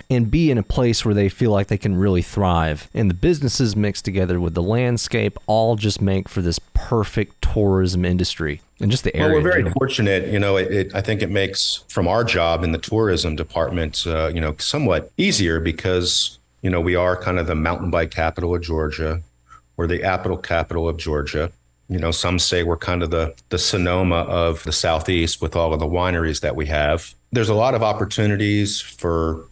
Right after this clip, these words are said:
Speaker 2: all ages to come up, recreate. There's camping. Mulberry Gap is a wonderful place to come up and visit with the entire family for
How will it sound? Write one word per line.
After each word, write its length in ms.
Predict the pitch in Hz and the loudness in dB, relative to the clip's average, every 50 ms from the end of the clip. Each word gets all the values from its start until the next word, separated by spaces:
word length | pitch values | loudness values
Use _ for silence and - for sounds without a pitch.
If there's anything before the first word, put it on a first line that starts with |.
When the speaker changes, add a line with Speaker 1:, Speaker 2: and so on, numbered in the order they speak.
| - | -4
Speaker 2:
all 240 | - 98 95 98 98 | 0 0 2 2 2
ages 560 | 98 95 95 92 101 117 123 123 123 - - | 0 0 0 0 2 0 0 0 -2 -4 -6
to 160 | - - - | -6 -6 -6
come 240 | - - - 92 90 | -6 -2 -2 0 0
up, 240 | 90 90 90 - - | 0 0 -2 -2 -2
recreate. 640 | - 90 90 85 - 95 92 90 87 85 87 87 85 - | -2 -2 -2 -2 -2 -2 0 0 2 2 2 0 0 -2
There's 200 | 80 73 - - | -6 -8 -8 -8
camping. 760 | - - 98 92 90 87 - 98 90 87 87 87 87 85 85 | -6 -4 -2 -2 -2 -2 0 0 0 0 0 0 0 -2 -2
Mulberry 440 | 85 85 87 85 90 87 87 87 85 | -2 -2 -2 0 0 0 0 0 -2
Gap 340 | 80 90 85 85 85 - | 0 0 0 0 -2 -4
is 120 | 87 - - | -4 -6 -4
a 40 | 80 | -4
wonderful 500 | 78 87 82 82 85 85 82 - 87 80 | -2 -2 -2 0 -2 -2 -4 -6 -8 -8
place 400 | - - 92 87 85 85 82 - | -6 -2 0 0 0 0 -2 -2
to 100 | - 82 | -6 -8
come 180 | - - 85 85 | -4 -2 -2 0
up 160 | 85 82 - | 0 -2 -2
and 140 | 85 80 73 | -4 -4 -2
visit 280 | 87 82 80 87 78 | -2 -2 -2 -2 -4
with 120 | - 85 - | -4 -6 -4
the 100 | 80 80 | -4 -4
entire 400 | 78 78 - 82 78 78 78 78 | -4 -4 -2 -2 -2 -2 -2 -2
family 580 | - - 92 92 90 90 90 90 90 90 87 | -2 -2 -2 0 0 0 0 0 2 0 0
for 380 | 87 - - 76 71 69 69 | -2 -4 -4 -4 -4 -4 -6